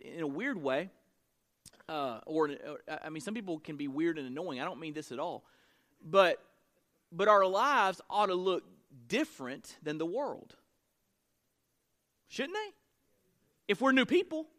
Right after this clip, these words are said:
and we're, and we're not giving into the old sin nature, the old self, if we're going in a new direction,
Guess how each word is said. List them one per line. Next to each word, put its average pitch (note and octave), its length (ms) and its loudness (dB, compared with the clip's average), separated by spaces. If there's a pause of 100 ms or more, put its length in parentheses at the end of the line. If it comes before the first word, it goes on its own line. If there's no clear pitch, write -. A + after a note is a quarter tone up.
(580)
and A#3+ 160 6
we're, A#3 160 2
and A3+ 200 2
we're A#3 80 4
not B3+ 240 6
giving C4+ 180 4
into A#3+ 160 2
the A#3 120 2
old C4+ 360 8
sin F4 260 -2
nature, C4 280 4
the A#3 140 4
old B3 180 6
self, D#4 420 2
if G3+ 80 -8
we're A#3 80 -2
going B3+ 200 6
in A3+ 100 4
a G#3+ 60 2
new A3 100 0
direction, B3+ 420 4